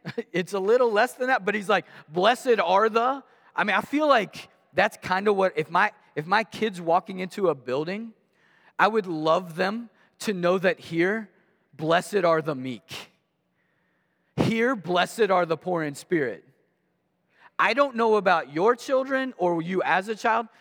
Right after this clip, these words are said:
but if you start the conversation with "do not," it usually ends up in a, in a confrontation.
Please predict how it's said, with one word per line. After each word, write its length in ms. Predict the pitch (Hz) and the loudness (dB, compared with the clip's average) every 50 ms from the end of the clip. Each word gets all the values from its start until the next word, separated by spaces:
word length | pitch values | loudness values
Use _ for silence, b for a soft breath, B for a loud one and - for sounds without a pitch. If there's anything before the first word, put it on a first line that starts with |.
| b b - | b b -2
but 160 | 170 202 208 | 0 0 0
if 160 | 220 - 190 | -2 -4 -4
you 100 | 202 196 | -6 -6
start 480 | - - - - - 202 226 247 - - | -6 -8 -8 -2 2 2 2 2 0 -2
the 100 | 247 - | -6 -4
conversation 760 | - 226 208 202 196 185 - - 180 190 196 - 226 208 185 | -2 -2 -2 -2 -4 -6 -4 -2 -2 -2 -2 -4 -6 -4 0
with 300 | 190 190 170 147 147 135 | 0 0 0 -2 -6 -8
"do 180 | - 165 165 | -6 -6 -6
not," 480 | 160 147 127 131 131 165 - - - - _ _ _ _ _ _ _ _ _ _ _ _ _ _ _ _ _ _ _ _ _ _ _ _ _ _ _ _ _ _ _ 170 | -4 -4 -4 -2 -2 -2 -2 -4 -10 -20 _ _ _ _ _ _ _ _ _ _ _ _ _ _ _ _ _ _ _ _ _ _ _ _ _ _ _ _ _ _ _ -4
it 120 | 202 196 | -4 -4
usually 580 | 170 160 185 240 262 240 196 240 226 208 190 190 | -4 -2 0 0 0 2 0 0 0 0 0 -2
ends 140 | 180 156 | 0 0
up 160 | 180 160 - 170 | 0 0 0 -2
in 120 | 160 139 | -6 -6
a, 160 | 131 123 110 - _ | -6 -8 -8 -12 _
in 120 | - 151 143 | -8 -8 -8
a 40 | |
confrontation. 720 | - - - 131 104 - 104 - 117 101 - - - - | -6 -4 -6 -6 -6 -10 -16 -18 -16 -16 -16 -18 -20 -20